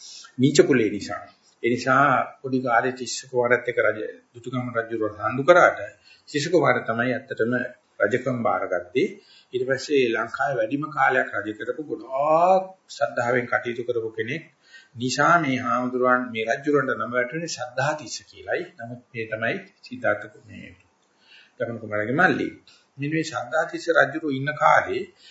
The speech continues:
අනුරාධපුරේ ඇත්තටම ස්වර්ණමය යුගය. හැම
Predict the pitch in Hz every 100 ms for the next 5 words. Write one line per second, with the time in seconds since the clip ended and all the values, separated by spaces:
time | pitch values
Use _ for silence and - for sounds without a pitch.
0 | - - 131 156 156 160 170 127 - _
1 | 175 190 190 - 165 143 147 151 139 123
2 | 113 98 98 127 143